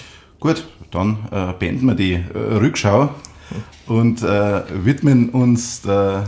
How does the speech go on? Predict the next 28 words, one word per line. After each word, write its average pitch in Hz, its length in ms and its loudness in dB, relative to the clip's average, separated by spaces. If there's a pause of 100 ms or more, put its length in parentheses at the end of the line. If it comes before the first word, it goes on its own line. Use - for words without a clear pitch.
(100)
Karriere 101 420 0
von 101 360 -2
Daniel 101 300 0
Bucheli 120 540 2 (540)
in 127 120 4
unserem 127 260 6
zweiten 120 340 2
Drittel. 147 260 4
Aber 127 140 4
da 120 80 2
fangen 123 220 2
wir 110 80 2
einmal 117 300 4
an 127 200 4
mit, 120 280 2
äh, 110 420 0
so 113 120 -4
einem 104 120 0
kleinen 101 280 2
Spielchen, 120 420 0
Daniel. 107 400 0
Ähm, 101 680 -2
das 95 140 -8
heißt, 98 240 -4
vervollständige 98 760 -2
bitte 92 260 -4
den 87 160 0
Satz. 90 400 -4